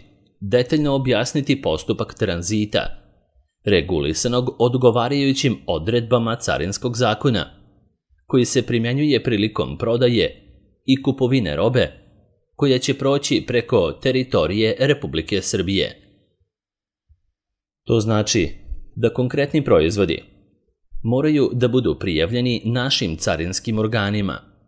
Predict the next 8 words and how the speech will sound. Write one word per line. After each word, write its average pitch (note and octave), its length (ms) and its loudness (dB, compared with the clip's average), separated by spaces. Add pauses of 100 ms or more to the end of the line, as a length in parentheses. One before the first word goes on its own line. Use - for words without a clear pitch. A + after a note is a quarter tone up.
(680)
koji B2 240 6
će A#2+ 180 2
ih A2 140 -2
na A#2 320 -2
osnovu A#2 480 0
odgovarajućeg G2+ 920 0
tranzitnog A2 760 -4
dokumenta A2 640 0